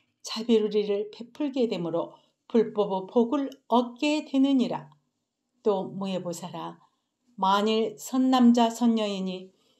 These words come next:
불법을 위하여 좋은 일을 하려 할 때 먼저 이 경을 세 번 읽고 담장을 쌓거나 털을 가지거나 집을 짓거나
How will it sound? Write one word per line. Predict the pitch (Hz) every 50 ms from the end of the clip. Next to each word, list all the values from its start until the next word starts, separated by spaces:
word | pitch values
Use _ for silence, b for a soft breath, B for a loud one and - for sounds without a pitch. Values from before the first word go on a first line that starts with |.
| _ _ _ _ _ _ _ _
불법을 | - 277 254 262 269 269 247 254 233
위하여 | 240 247 240 233 233 233 233 226
좋은 | 233 - 247 254 269 277 285
일을 | 285 277 285 277 277
하려 | 247 - 277 262 247 254 226
할 | - 208 180 180 -
때 | - 175 170 170 170 170 B B B B B B
먼저 | - 190 190 190 190 185 190 190 180 170 147 - _ _ -
이 | 208 202 214 202
경을 | 208 208 208 214 226 226 226 220
세 | - - 277 277 277 277
번 | 277 262 254 240
읽고 | 220 214 214 - - - 196 214 220 - _ _
담장을 | - - 185 170 170 170 170 180 170 170 170 170 175 170
쌓거나 | 175 - - - 190 180 175 175 _ - 175 165 160 165 156 156 160 160 156 b b b b b b b _
털을 | - - 294 269 269 294 277 269
가지거나 | 247 240 233 226 233 226 226 214 202 202 202 196 196 196 196 196 b b b b b b _ _
집을 | - - 254 247 254 311 311 285 -
짓거나 | - 269 254 - - - - 220 214 208 196 190 185 185 185 185 b